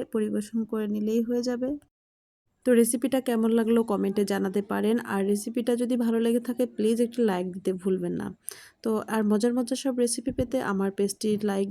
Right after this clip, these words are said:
দিয়ে আমার পেজের সাথেই থাকবেন। আর রেসিপিটা অনেক বেশি ভালো লেগে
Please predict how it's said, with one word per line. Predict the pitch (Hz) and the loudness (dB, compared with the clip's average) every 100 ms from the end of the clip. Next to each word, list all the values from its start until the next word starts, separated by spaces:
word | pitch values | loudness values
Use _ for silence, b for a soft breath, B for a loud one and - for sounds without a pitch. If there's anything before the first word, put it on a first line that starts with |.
| 196 | -2
দিয়ে | 226 | -2
আমার | 208 190 | 0 -2
পেজের | 190 175 185 196 | -2 -4 -4 -6
সাথেই | 196 196 226 | -6 0 0
থাকবেন। | 233 240 233 254 277 294 B B B - | 0 -4 -2 0 0 -2 B B B -4
আর | 214 | 2
রেসিপিটা | 208 208 254 247 269 | 4 2 -2 -2 0
অনেক | 262 262 240 | 0 0 0
বেশি | 254 269 | -2 0
ভালো | 226 220 | 0 0
লেগে | 220 220 | 2 0